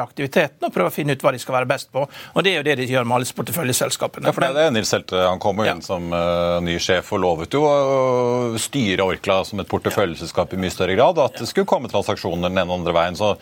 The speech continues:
Speaker 2: sånn sett leverer han jo på det han har annonsert skal komme, da.
Speaker 1: Ja.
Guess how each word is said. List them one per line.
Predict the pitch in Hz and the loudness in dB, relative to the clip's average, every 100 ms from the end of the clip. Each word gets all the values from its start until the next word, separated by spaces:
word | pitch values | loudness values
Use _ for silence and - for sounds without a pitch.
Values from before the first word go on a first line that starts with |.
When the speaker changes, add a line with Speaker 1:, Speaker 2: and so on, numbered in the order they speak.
| - - - | -8 -10 -10
Speaker 2:
sånn | - 110 | -2 0
sett | 165 185 | 0 2
leverer | 165 107 92 | 2 2 0
han | 95 98 | -2 -2
jo | 98 | -2
på | 95 | 2
det | 90 | 2
han | 87 90 | 2 2
har | 87 | 2
annonsert | 85 90 - 90 | 2 -2 -2 -2
skal | - 87 87 | 0 -2 0
komme, | - 123 101 | 0 0 0
da. | 185 87 - | 0 0 -4
Speaker 1:
Ja. | - | -8